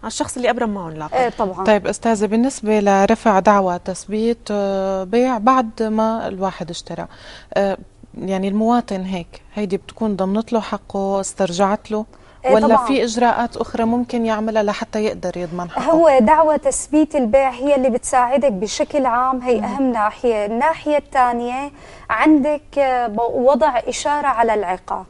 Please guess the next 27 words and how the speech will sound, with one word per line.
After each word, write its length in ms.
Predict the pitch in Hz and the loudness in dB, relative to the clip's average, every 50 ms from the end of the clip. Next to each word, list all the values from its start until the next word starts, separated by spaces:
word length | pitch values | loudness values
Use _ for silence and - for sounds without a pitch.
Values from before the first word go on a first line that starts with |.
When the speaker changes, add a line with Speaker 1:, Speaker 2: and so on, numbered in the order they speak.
| - | -10
Speaker 3:
مم. 140 | 220 226 208 - - - | -8 -8 -8 -8 -8 -2
Speaker 2:
وضع 380 | 233 233 320 370 269 320 277 | 4 6 6 6 6 4 0
الإشارة 560 | 285 262 240 - 262 - - 320 311 294 277 254 | 0 0 0 -2 -2 -2 -2 -2 -2 -2 0 0
على 340 | 240 214 233 311 311 320 | 0 2 2 2 4 4
العقار 560 | 285 254 233 254 262 - - 285 285 294 294 285 | 2 0 -2 -4 -6 -4 -2 0 0 0 0 -2
هي 420 | 240 247 254 302 294 277 269 262 | -4 -4 -2 0 2 4 4 2
الدليل 760 | 226 185 175 247 233 233 240 285 285 285 294 294 277 277 254 - - | 2 2 0 0 0 0 0 0 0 0 2 0 0 -2 -2 -2 -2
القطعي 720 | 240 247 247 - - - 302 294 - 302 - 294 294 294 285 | 0 0 0 -2 -2 -6 -6 -6 -6 -6 -4 -2 -2 -2 -2
في 180 | 277 - - 311 | -2 0 0 0
الثبوتية 800 | 302 - - - - 277 220 220 269 262 254 - 285 285 277 240 | 0 -2 -6 -4 -2 -2 0 0 0 -2 -2 -2 0 0 0 0
لإلك. 400 | 196 - - - 175 - - 190 _ - - - | 0 -2 -4 -6 -8 -10 -10 -14 _ -20 -14 -10
Speaker 3:
مهم. 260 | 214 208 208 202 202 - - - - - | -10 -8 -8 -10 -12 -14 -20 -16 -6 -2
Speaker 2:
آه، 180 | 262 254 240 - - - | -2 -2 -2 -2 -4 -2
أقوى 360 | - - - - 339 339 330 339 349 349 - - - | -2 -2 0 0 0 2 2 2 2 -2 -6 -6 -2
من 240 | 262 269 254 233 202 | 0 2 2 2 2
دع-، 240 | 269 277 254 - - 247 | 2 0 0 0 -2 -4
آه، 40 | 240 | -4
دعوى 380 | 202 190 247 208 214 214 208 | 0 2 4 4 4 2 0
تثبيت 440 | 190 - 180 - - - 226 196 - | -4 -2 -4 -4 -2 -2 -6 -4 -4
البيع، 280 | 214 196 175 196 185 - - - - - - | -6 -6 -4 -6 -6 -8 -10 -20 -20 -18 -14
Speaker 3:
مهم. 80 | 233 220 | -6 0
Speaker 2:
لأنه 400 | 254 254 262 269 269 269 262 254 254 | 2 4 4 4 4 6 6 6 6
دعوى 360 | 214 254 302 320 339 330 311 | 6 6 4 4 4 2 2
تثبيت 460 | 294 311 277 - - 311 311 311 - 302 | 0 -2 -2 0 2 2 2 2 2 0
البيع 300 | 262 240 233 277 285 262 | -2 2 4 4 4 4
بده 260 | 233 240 190 180 240 | 0 -2 0 2 2
يجي 320 | 247 262 320 311 269 285 | 2 4 2 2 4 4